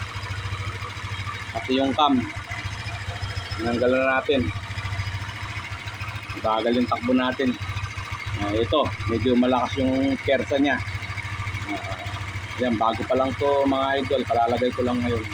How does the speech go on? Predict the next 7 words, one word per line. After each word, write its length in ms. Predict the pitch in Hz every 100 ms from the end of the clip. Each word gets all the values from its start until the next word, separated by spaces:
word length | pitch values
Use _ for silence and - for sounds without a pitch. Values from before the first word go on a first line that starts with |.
| - - - - -
Bali, 320 | 110 113 123 123
smoothing 400 | - 127 127 123
pa 100 | 127
natin 280 | 123 127 123
to. 120 | 120 - - - - - - - - 508 494 - - - - 719 - 719 - - - - 480 - - - - - - - - - - - - -
Yan, 140 | 123
mga 180 | 123